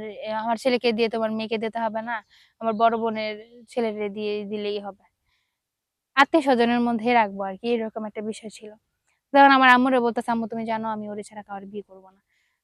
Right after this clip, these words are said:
তো এইগুলো আসলে আমার কাছে বইলা লাভ নাই। কয়, "কে দূর,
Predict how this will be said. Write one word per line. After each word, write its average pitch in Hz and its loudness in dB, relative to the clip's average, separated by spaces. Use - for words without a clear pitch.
তো 226 0
এইগুলো 294 4
আসলে 262 4
আমার 220 -4
কাছে 214 -8
বইলা 220 -2
লাভ 196 -6
নাই। 190 -20
কয়, 294 8
"কে 311 10
দূর, 269 12